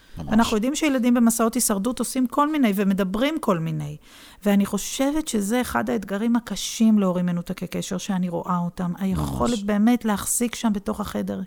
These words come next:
Speaker 2: כשמקללים אותם ובועטים בהם והופכים את החדר ועוינים כלפיהם. וה-, ה-, באמת ההבנה הזאת, יש פה ילד... שהוא במצוקה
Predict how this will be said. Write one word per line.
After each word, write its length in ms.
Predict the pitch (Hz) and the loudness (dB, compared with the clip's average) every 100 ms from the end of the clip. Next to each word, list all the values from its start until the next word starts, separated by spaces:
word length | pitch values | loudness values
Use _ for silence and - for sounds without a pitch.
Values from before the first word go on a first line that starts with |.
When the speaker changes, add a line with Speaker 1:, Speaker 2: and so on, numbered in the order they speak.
| - | -10
Speaker 2:
כשמקללים 1080 | - 226 208 - 220 202 202 196 - 190 | -6 -2 -2 -2 -4 -2 -2 -4 -2 -2
אותם 300 | 190 - 185 180 - - - | -2 -4 -6 -6 -10 -20 -16
ובועטים 1080 | 196 196 214 202 196 190 202 190 - 208 190 | -12 -4 -2 -4 -8 -8 -6 -6 -6 0 2
בהם 180 | 190 180 | 2 0
והופכים 480 | 190 190 185 - 220 | 0 -2 -2 0 0
את 120 | 202 | 0
החדר 520 | 214 - 196 190 185 180 202 196 - - - - | -2 -2 -2 0 -2 -2 -4 -4 -10 -20 -20 -2
ועוינים 400 | 220 220 214 240 | 2 4 6 4
כלפיהם. 400 | - 214 202 185 | 0 -4 -2 -2
וה-, 100 | 196 190 196 190 | -2 -2 -2 -2
ה-, 120 | 202 202 | -2 -2
באמת 520 | 185 185 190 233 277 294 | -2 0 4 4 2 2
ההבנה 680 | 254 202 208 196 202 220 226 | 0 2 0 2 2 2 2
הזאת, 280 | 208 190 | 0 -4
יש 200 | 220 208 | -4 -6
פה 180 | - 214 202 190 | -6 -2 -2 0
ילד... 420 | 220 214 214 208 - _ _ | 0 0 -2 -4 -10 _ _
שהוא 260 | - 214 196 | -8 -4 -2
במצוקה 680 | 202 196 196 196 - - | 0 0 -2 -10 -6 -2